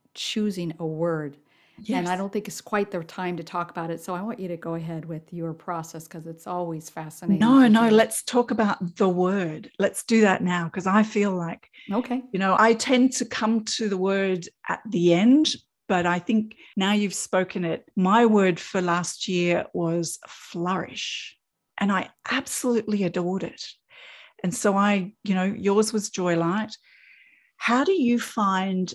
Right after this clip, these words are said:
Speaker 2: choosing a word or having a word choose you? How do you find that makes a difference in the way that you live your year?
Speaker 1: I have found that if you choose a, a word, or the word chooses you, because I so relate to that, because it's like, yeah,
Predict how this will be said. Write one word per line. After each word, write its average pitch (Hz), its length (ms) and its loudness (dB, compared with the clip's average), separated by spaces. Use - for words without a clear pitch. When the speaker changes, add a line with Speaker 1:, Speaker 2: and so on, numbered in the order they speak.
Speaker 2:
choosing 220 540 2
a 202 60 4
word 170 300 4
or 170 100 2
having 190 260 0
a 185 40 0
word 180 640 -2
choose 175 440 -2
you? 185 540 2
How 220 180 -4
do 254 100 -2
you 262 80 0
find 208 300 0
that - 120 -4
makes 175 360 -4
a 180 40 -4
difference - 840 -6
in 170 540 0
the 190 80 0
way 175 180 4
that 170 180 0
you 180 100 0
live 170 200 0
your 160 180 -2
year? 156 360 -8
Speaker 1:
I 254 180 0
have 269 180 0
found 220 420 -2
that 175 200 -4
if 180 220 -8
you 208 360 -2
choose 190 380 -4
a, 175 240 -6
a 180 80 0
word, 160 460 -2
or 165 80 -2
the 160 80 -2
word 185 260 -2
chooses 165 480 -8
you, 170 80 -4
because 165 320 -8
I 170 120 -2
so 180 260 -4
relate 165 380 -4
to 165 100 -12
that, 131 400 -14
because 165 320 -10
it's 165 180 -12
like, 165 260 -6
yeah, 170 400 -2